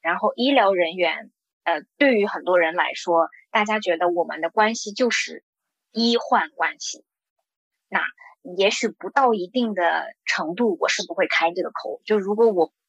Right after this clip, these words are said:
我没有严重到我真的无法生-，无法日-，日常生活了，他就不会讲。那么你就会看到，即使这个环境给了足够的，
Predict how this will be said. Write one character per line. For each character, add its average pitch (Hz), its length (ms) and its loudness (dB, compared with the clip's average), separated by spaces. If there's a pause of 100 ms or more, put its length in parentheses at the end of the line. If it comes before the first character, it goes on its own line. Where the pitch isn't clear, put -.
(160)
我 170 260 2
没 190 140 -2
有 220 120 4
严 170 240 0
重 214 180 -4
到 202 180 4
我 165 140 -4
真 220 220 -4
的 208 120 2
无 165 160 -6
法 170 220 -2
生-， 196 320 -4 (300)
无 190 100 0
法 190 240 0 (160)
日-， 208 260 0
日 214 160 -2
常 170 220 -2
生 190 240 -4
活 - 120 -8
了， 143 140 -4
他 208 140 0
就 208 100 -2
不 170 160 -4
会 220 140 0
讲。 185 160 0 (560)
那 226 120 0
么 185 240 2 (220)
你 175 140 -6
就 196 120 2
会 208 100 2
看 220 200 -2
到， 180 180 4
即 214 200 -2
使 240 160 -2
这 240 140 -2
个 220 100 2
环 - 240 -4
境 208 300 -4 (260)
给 165 180 0
了 165 160 0
足 - 200 -10
够 247 240 2
的， 175 220 2